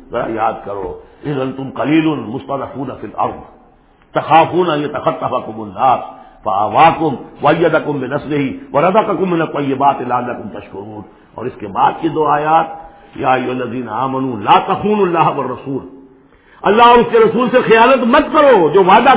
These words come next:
کیا ہے سمعنا وَأَطَعْنَا اس کو پورا کرو۔ "وَتَخُونُوا أَمَانَاتِكُمْ"، اپنی امانتوں کے اندر بھی خیانت نہ کرو۔ اور جان لیجئے ہمارے پاس یہ پاکستان سلطنت خدا داد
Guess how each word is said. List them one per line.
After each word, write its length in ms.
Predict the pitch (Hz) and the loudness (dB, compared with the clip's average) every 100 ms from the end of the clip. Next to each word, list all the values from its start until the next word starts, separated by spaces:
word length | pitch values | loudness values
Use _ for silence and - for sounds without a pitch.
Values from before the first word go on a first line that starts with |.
| - | 4
کیا 220 | 277 285 | 4 6
ہے 100 | 220 226 | 4 2
سمعنا 400 | - 254 262 254 | 0 0 2 2
وَأَطَعْنَا 480 | 240 214 196 196 185 | 4 4 4 2 2
اس 80 | 170 | -2
کو 80 | 175 | -4
پورا 260 | 143 165 | -2 -2
کرو۔ 380 | 135 107 95 - - - _ _ | -2 -6 -12 -14 -20 -20 _ _
"وَتَخُونُوا 720 | - 123 143 - 180 202 202 151 | -10 -6 -4 2 2 2 0 2
أَمَانَاتِكُمْ"، 840 | 151 143 139 147 147 139 139 127 | 2 2 2 0 0 -2 -2 -6
اپنی 160 | - 135 | -6 -6
امانتوں 500 | 110 120 156 151 156 | -4 -4 -4 -4 -6
کے 100 | 135 | -6
اندر 160 | 123 | -6
بھی 140 | 120 117 | -6 -6
خیانت 440 | 110 107 110 - | -8 -10 -10 -14
نہ 60 | 104 | -16
کرو۔ 320 | - 92 95 - - - - | -14 -12 -12 -14 -20 -20 -8
اور 120 | 120 | -6
جان 300 | 120 147 160 | -2 -2 0
لیجئے 260 | 156 151 | 0 0
ہمارے 320 | 151 135 139 135 | -2 -2 -2 -2
پاس 160 | 127 127 120 | -4 -4 -4
یہ 100 | 123 | -6
پاکستان 680 | 107 117 127 - 131 156 190 - - - _ - | -4 -4 -6 -6 -4 -2 -4 -8 -16 -20 _ -6
سلطنت 380 | 151 147 156 151 165 131 | -4 -2 -4 -2 -4 -4
خدا 260 | 135 147 | 0 0
داد 320 | 131 131 175 | 2 4 4